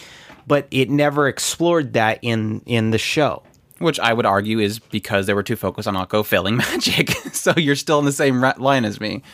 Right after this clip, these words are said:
Speaker 2: So maybe you, it, do you, what do you think it was doing instead?
Speaker 1: It was moving these little itty bitty stories on, which I, I guess if you wanna say it's always Akko failing at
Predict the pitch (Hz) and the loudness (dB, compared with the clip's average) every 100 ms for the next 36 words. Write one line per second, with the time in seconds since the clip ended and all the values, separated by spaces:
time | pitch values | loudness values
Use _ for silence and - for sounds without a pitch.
0 | - - - 151 151 143 151 139 131 135 | -20 -20 -2 2 4 4 2 2 2 0
1 | 127 151 151 143 110 139 170 165 - 151 | 0 2 2 0 -2 0 2 2 2 0
2 | 147 139 139 143 135 - - - _ _ | 0 0 2 2 2 -2 -4 -6 _ _
3 | _ - 156 147 127 147 143 139 131 120 | _ -4 0 0 2 0 2 2 2 0
4 | - - 131 127 131 147 139 135 117 123 | -6 -16 -8 -2 0 2 2 0 0 0
5 | 110 - - 156 139 117 98 101 92 98 | 0 -2 0 2 2 0 -2 -4 -6 -12
6 | - 110 139 139 135 139 85 - - 95 | -10 -6 -2 -2 -2 -4 -4 -8 -10 -2
7 | 135 135 - 127 120 131 139 139 117 135 | 0 0 -2 -4 -2 -2 0 -2 0 0
8 | 127 123 113 131 123 117 - - _ - | 2 2 2 2 2 0 -2 -6 _ -14
9 | - 131 135 131 110 123 123 127 117 123 | -2 2 2 2 2 -2 0 0 2 0
10 | 123 120 110 - | 2 0 -2 -6